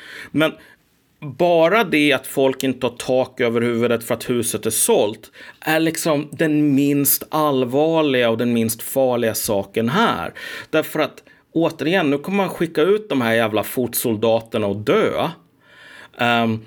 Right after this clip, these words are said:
bli sjuka i vården och så vidare. Och man kommer inte ens, man kommer inte ens att förklara varför det är nödvändigt. Eh, och i slutändan så här,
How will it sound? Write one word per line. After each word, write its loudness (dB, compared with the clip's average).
bli 0
sjuka 0
i 2
vården 0
och -2
så -2
vidare. -2
Och -6
man -2
kommer 0
inte 0
ens, -2
man -2
kommer 2
inte 2
ens 0
att -2
förklara 2
varför -2
det 0
är 2
nödvändigt. 0
Eh, 2
och 0
i 0
slutändan 0
så -2
här, -2